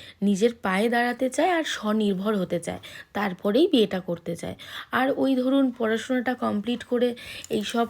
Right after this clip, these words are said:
করতে করতে নিজের পায়ে দাঁড়াতে দাঁড়াতে একটা মেয়ের মোটামুটি ধরুন আঠাশ ঊনত্রিশ বছর বয়স হয়েই যায়।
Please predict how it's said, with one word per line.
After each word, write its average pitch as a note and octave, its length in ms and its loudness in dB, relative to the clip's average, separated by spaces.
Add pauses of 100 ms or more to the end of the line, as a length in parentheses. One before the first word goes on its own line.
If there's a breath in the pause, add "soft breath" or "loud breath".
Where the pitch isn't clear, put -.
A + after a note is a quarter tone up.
করতে G#3 360 0
করতে A#3+ 460 0 (320 loud breath)
নিজের G3 260 0
পায়ে A#3 220 0
দাঁড়াতে F3+ 400 -2
দাঁড়াতে A#3 360 0
একটা - 320 -2
মেয়ের G#3 340 -2
মোটামুটি A3+ 520 -2
ধরুন D4+ 260 2 (320 loud breath)
আঠাশ G3 380 -4
ঊনত্রিশ B3 320 0
বছর C4 300 0
বয়স D4 320 2
হয়েই G#3 380 4
যায়। F3 320 -4